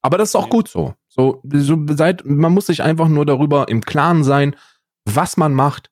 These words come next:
Speaker 1: zu welcher Bubble man gehört und wie viel Schlagkraft man hat. Und viele haben das nicht.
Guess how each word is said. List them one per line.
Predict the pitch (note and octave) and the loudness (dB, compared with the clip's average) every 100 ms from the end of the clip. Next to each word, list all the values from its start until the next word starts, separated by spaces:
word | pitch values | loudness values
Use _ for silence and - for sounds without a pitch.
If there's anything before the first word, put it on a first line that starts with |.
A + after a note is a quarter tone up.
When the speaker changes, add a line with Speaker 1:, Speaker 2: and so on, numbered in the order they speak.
| _ | _
Speaker 1:
zu | - G2 | -6 0
welcher | C3 F3 D3+ | 0 0 0
Bubble | B2+ C3 | 0 0
man | B2 A#2 | 0 0
gehört | A2 G2+ B2+ C3 - _ _ _ - | 0 2 2 0 -6 _ _ _ -2
und | B2+ | 0
wie | |
viel | F3 D3 | 0 0
Schlagkraft | - B2 - G#2 | 0 -2 -2 -4
man | - F#2 | -4 -6
hat. | E2+ - _ _ _ _ - | -6 -12 _ _ _ _ -4
Und | D3+ | -4
viele | - A3 G3+ | 0 2 2
haben | C#3 C3+ | 0 0
das | G2+ - | -2 -6
nicht. | D2+ - | -10 -12